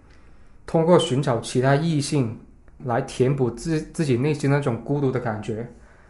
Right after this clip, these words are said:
所以很多时候约女生出来不是为了去约炮，就是为了填补自己内心那种孤独。但是呢，如果你说你约女生出来，她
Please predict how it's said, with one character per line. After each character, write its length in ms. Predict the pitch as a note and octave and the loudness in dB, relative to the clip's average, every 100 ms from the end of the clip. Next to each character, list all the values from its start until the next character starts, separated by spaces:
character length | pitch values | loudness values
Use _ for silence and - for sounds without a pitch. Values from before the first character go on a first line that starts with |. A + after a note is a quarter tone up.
| - - - | -20 -20 -12
所 180 | - C#3+ | 2 6
以 280 | F3 B2 - - | 6 4 -2 -14
很 220 | - C3 | 0 2
多 140 | C#3 F3+ | 4 4
时 140 | D#3+ | 4
候 280 | D#3+ F#3 - - - - | 4 4 0 -10 -14 0
约 180 | F3 | 4
女 120 | F#3 A#2+ | 4 4
生 220 | C#3 - | 0 0
出 80 | D3 | 4
来 100 | B2+ | 2
不 240 | - B2 | 2 -4
是 200 | C3+ F3+ | 0 2
为 120 | E3+ | 4
了 100 | C#3+ | 4
去 140 | B2+ D3+ | 2 0
约 200 | C3 A#2+ | 0 0
炮， 280 | C3+ B2+ - - | -2 -4 -8 -2
就 100 | G3 | -2
是 340 | F3+ F3 D3+ - - - - - - | 2 2 2 -4 -16 -20 -20 -6 2
为 80 | |
了 80 | F#3 F3 | 4 4
填 340 | - B2+ D#3+ | 2 2 2
补 100 | C#3 | 2
自 140 | C3 | 2
己 100 | E3 | 2
内 160 | C3+ E3 | 2 2
心 160 | - C#3+ | 0 0
那 80 | |
种 160 | D#3 A#2 | 0 -2
孤 180 | - C#3+ | -2 -2
独。 260 | C#3+ A2+ A#2 - - - - - - | 0 -2 -6 -12 -20 -20 -20 -14 0
但 140 | F3 | 2
是 140 | E3+ E3+ | 4 4
呢， 160 | D3+ | 4
如 140 | C3 D3+ | 4 4
果 100 | C#3 | 2
你 80 | A2 | 2
说 320 | C3 B2+ C3+ - - | 4 4 2 -4 -10
你 100 | B2 | -4
约 160 | A#2+ D3 | 2 2
女 180 | - - | 0 -4
生 160 | C3 | -2
出 160 | C3+ B2+ | -2 -2
来， 200 | A2+ A2+ - - - - | -2 -6 -12 -20 -20 -20
她 500 | - C#3+ C#3+ C#3+ E3 | 0 6 6 6 2